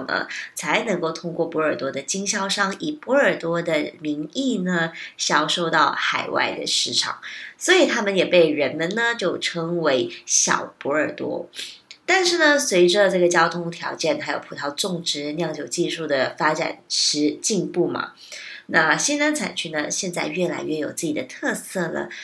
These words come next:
与波尔多明显区别开来咯。那我们看一下它的地理位置呢，西南产区顾名思义就是位于法国西南边，那它在这个西班牙的边境的多尔多涅河，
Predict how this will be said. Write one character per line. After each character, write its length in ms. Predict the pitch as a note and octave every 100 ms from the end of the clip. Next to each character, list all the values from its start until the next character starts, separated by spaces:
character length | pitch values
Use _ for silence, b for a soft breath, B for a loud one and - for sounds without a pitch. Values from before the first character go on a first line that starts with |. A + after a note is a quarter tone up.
| B B
与 140 | G#3+ G#3+
波 160 | F4
尔 160 | F4 A#3
多 180 | A3+ A#3
明 300 | G3+ F#3 B3+
显 300 | - - -
区 300 | - - C#3+
别 220 | - B2+
开 220 | B2+ C#3
来 240 | B2+ - -
咯。 280 | C3 B2+ - _ B B B
那 120 | -
我 40 | C4
们 120 | D4
看 160 | F#4 E4+
一 40 |
下 140 | D#4
它 80 | C4+
的 80 | G#3+
地 180 | G#3 C4
理 140 | D#3
位 160 | C3+ C#3
置 220 | - -
呢， 260 | - D2+ - B B B B
西 160 | -
南 200 | D#4+ D4
产 300 | C#4+ A#3 E3+
区 420 | - - D3+ D3 D3+
顾 140 | G3
名 160 | F3 D3+
思 180 | -
义 80 | D#3+
就 120 | D3+
是 140 | D3+ D3
位 180 | D3 C3
于 240 | B2+ B2
法 260 | B2+ - -
国 160 | B2+
西 320 | B2+ - D4 C4+
南 280 | D3+ C3
边， 320 | - D3 C3 - _ B B B
那 160 | F3+
它 160 | F3+ A#3
在 540 | B3 D4 C4 A3+ F#3+
这 200 | F3 F#3
个 120 | F3 E3
西 240 | - G#3+
班 240 | G#3+ G#3
牙 120 | F#3 -
的 100 | C#3
边 380 | - F3 F3
境 260 | F3 G3 E3
的 200 | C#3+ B2+
多 420 | - G3 G3 F#3+
尔 160 | D#3+ -
多 260 | F3 F3
涅 260 | F3 F3 F3+
河， 360 | F3 E3 C#3+